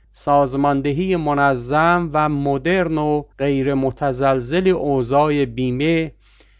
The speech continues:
از اولویت هاست و دولت باید نسبت به رفع معضلات و تأمین خدمات اجتماعی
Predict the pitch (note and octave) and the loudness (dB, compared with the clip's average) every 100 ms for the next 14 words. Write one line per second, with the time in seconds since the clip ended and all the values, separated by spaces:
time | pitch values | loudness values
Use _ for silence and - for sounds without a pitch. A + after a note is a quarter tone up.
0 | _ - C#3+ D#3 D#3+ D3+ - E3 E3 D#3+ | _ -4 0 2 0 -6 -4 0 2 2
1 | D#3 D3 D3 C#3+ C#3 C#3+ D#3+ E3 E3 - | 0 -2 0 0 0 0 4 4 0 -6
2 | _ - D3+ C3 D3 D3+ C#3+ C3+ D3+ D#3+ | _ -20 -6 0 2 2 0 0 2 2
3 | G3 F#3 D3+ C#3+ C#3+ C#3+ C#3+ C#3+ - _ | 0 0 -2 0 2 2 2 2 -4 _
4 | C#3 D#3 D#3+ - - G3+ G3 - C#3+ C#3 | -4 -2 -2 -4 0 0 0 -4 -2 -2
5 | C#3 E3+ E3 - E3 D#3 C#3+ C3+ B2+ A#2+ | 0 -2 -2 -8 -4 -2 -2 -2 -2 -2
6 | C3 C#3 D#3 D#3+ D#3 _ B2 A#2+ C#3 D3 | 0 2 2 2 -2 _ -8 0 2 2
7 | D3 - D3+ D3 D#3 G3+ G3 D#3+ D3 C3+ | 0 -2 -2 0 0 -2 -2 -2 -2 -2
8 | D3 C3+ C3+ C#3+ E3+ F3 F#3+ D#3+ - - | -2 0 0 2 0 0 0 -2 -6 -6
9 | E3 D#3+ D3+ D#3 E3 E3 | -2 0 0 0 -2 -6